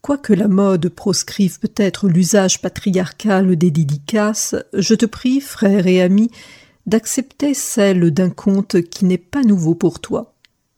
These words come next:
Je l'ai recueilli en partie dans les chaumières de notre vallée noire.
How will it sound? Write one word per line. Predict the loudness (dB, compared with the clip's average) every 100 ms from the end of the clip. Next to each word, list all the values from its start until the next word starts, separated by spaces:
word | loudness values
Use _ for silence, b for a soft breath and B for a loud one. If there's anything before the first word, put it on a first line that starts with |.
| _
Je | 2 4
l'ai | 4
recueilli | 2 -2 0 -2 2 2
en | 2
partie | -2 -4 -6 -2
dans | 0 0
les | 0
chaumières | 0 0 2 0 0
de | 2
notre | 4 4 0 0
vallée | 0 2 4 4
noire. | 2 0 -4 -8 -18